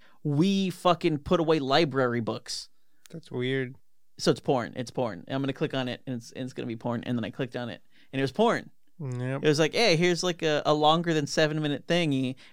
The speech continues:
Speaker 1: and then you scan through it, and it's just like, there's just titties everywhere.
Speaker 2: Yeah.
Speaker 1: This is, this is hentai.
Speaker 2: Yeah, I didn't
Speaker 1: I
Speaker 2: see
Speaker 1: can't
Speaker 2: that.
Speaker 1: review this.
Speaker 2: Yeah, I didn't see it, but I was going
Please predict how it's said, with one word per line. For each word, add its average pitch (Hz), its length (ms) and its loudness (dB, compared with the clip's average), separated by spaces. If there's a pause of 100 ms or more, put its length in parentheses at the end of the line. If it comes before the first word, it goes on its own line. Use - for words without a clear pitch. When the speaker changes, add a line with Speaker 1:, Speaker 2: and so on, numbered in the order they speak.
Speaker 1:
and 139 100 -2
then 139 80 0
you 135 100 0
scan 143 420 -2
through 139 220 0
it, - 20 -2
and 117 80 -2
it's 165 100 -4
just - 160 -8
like, 123 140 -6
there's 135 400 -2
just - 560 -8 (460)
titties 127 480 0
everywhere. 117 680 -10 (220)
Speaker 2:
Yeah. 123 380 -6 (220)
Speaker 1:
This 139 240 -4
is, - 440 -12
this - 220 -8
is - 320 -16
hentai. - 540 -8 (180)
Speaker 2:
Yeah, 127 340 -4
I - 60 -4
didn't 127 300 -2
Speaker 1:
I - 20 -10
Speaker 2:
see 135 80 -6
Speaker 1:
can't 139 240 2
Speaker 2:
that. 127 80 0
Speaker 1:
review 131 260 0
this. - 460 -6
Speaker 2:
Yeah, 135 180 -4
I 135 60 -4
didn't 151 320 -4
see 135 240 -4
it, 131 200 -4
but 123 120 -4
I 123 100 -2
was 120 220 -8
going 127 420 -4